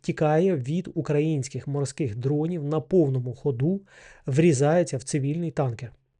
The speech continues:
Аварію намагалися, звичайно, приховати, але в мережу зливає, е, хтось злив звіт капітана, про, який про це, е, докладає.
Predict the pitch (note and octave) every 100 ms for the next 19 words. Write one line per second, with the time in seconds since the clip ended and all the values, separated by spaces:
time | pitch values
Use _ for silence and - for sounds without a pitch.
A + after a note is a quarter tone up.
0 | _ _ - - - - D3 D3+ C#3 C#3
1 | F#3 F3+ C3+ C3 C3 C3 C#3+ C#3 C3 C#3
2 | C#3+ E3+ F#3 D#3 C#3 C#3 C3 B2+ D3 F3
3 | C#3 C3 C3 D3+ D3+ C#3+ - - - C#3
4 | C#3 - E3+ C3+ C3+ G#2 B2 D3+ B2+ G2+
5 | B2 D3 - - _ - C3 D3 - E3+
6 | E3+ C3+ - C3+ - C3 C3 D#3 - C3
7 | - C3 C3 _ - - _ - A#2+ A#2+
8 | A2+ B2+ D3 C#3 C3 -